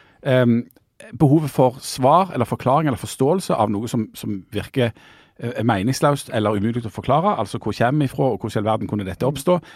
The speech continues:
Det er liksom for dumt at det bare kan være en kosmisk tilfeldighet, at det bare skjedde. Ok, det må stå et eller annet bak. Eh, der, der får du behov for å liksom plassere, eh, altså, sant, at det, det må jo komme ifra en eller annen plass, og det må, og det må ha en slags mening i, i det da.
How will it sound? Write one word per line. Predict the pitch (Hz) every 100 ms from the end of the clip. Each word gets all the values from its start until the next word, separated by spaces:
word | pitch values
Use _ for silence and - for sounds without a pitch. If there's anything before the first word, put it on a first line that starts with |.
| - _
Det | 120
er |
liksom | 117 117
for | -
dumt | 101 113
at | 98
det | 101
bare | 90
kan | - 101
være | 92
en | - -
kosmisk | - 123 - -
tilfeldighet, | - - 107 98 73 -
at | 101
det | 92 90
bare | 95
skjedde. | - 82 92 90 - - - -
Ok, | 127 120
det | 123
må | 117
stå | 143
et | 117
eller | 107
annet | 101
bak. | - 95 - - -
Eh, | 110 107
der, | - 120 -
der | 131
får | -
du | 127
behov | 101 117 110
for | 101
å | 95
liksom | 104 98
plassere, | 101 107 113 113 104
eh, | 104 -
altså, | 107 110 - - - - - _
sant, | 113 95 - 92 - 98 110 - -
at | -
det, | 123
det | 120 107
må | 120
jo | 117
komme | 113 104 120
ifra | 123
en | 120
eller | 127
annen |
plass, | 165 -
og | 120
det |
må, | 107 107
og |
det | 107
må | 104 95
ha | 104
en |
slags | 92
mening | 98 90 80 104 110
i, | 101 90
i | 98
det | 95
da. | 87